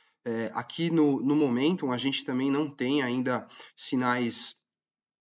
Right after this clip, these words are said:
sinais claros aí de que a gente pode ver o Bitcoin voltando a se projetar, né? A gente até tem aqui uma, uma divergência de alta querendo se formar,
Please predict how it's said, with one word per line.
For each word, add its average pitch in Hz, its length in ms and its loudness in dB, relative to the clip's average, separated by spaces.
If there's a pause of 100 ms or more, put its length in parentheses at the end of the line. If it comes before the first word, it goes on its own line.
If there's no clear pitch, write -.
(560)
sinais 127 480 0
claros 123 640 -2
aí 120 200 -2
de 117 140 -8
que - 120 -8
a 110 40 -4
gente 120 220 -6
pode 113 380 -4
ver 117 280 -4 (220)
o 113 60 -12
Bitcoin 120 340 -4
voltando 117 460 -4
a 110 40 -4
se - 120 -8
projetar, 113 600 0
né? 165 120 2
A 131 80 0
gente 131 240 0
até 196 400 -2
tem 156 400 2
aqui 135 320 -2
uma, 117 420 -2 (1900)
uma 117 180 -10
divergência 120 1160 -2 (460)
de 120 140 -4
alta 123 320 -2
querendo 123 480 -2
se - 140 -4
formar, 113 680 -2